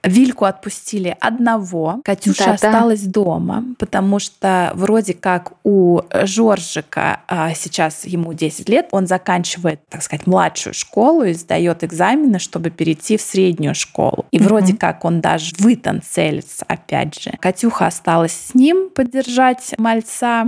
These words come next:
Speaker 1: и Вилюха несколько дней тусуется в Сингапуре.
Speaker 2: Так-то. Что, ты на что-то намекаешь?
Speaker 1: Ты думаешь, он один поехал или кто-то с ним скрашивает? И, и вот он вот приходит в номер отеля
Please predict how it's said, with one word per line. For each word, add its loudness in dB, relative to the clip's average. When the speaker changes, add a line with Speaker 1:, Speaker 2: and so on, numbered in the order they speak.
Speaker 1:
и 0
Вилюха 2
несколько 0
дней 0
тусуется 0
в -10
Сингапуре. 0
Speaker 2:
Так-то. 0
Что, 0
ты 2
на 6
что-то 0
намекаешь? 2
Speaker 1:
Ты -8
думаешь, 2
он 4
один 0
поехал 0
или 0
кто-то -6
с -14
ним 0
скрашивает? -2
И, -2
и -2
вот 0
он 4
вот -2
приходит -2
в -4
номер 4
отеля 2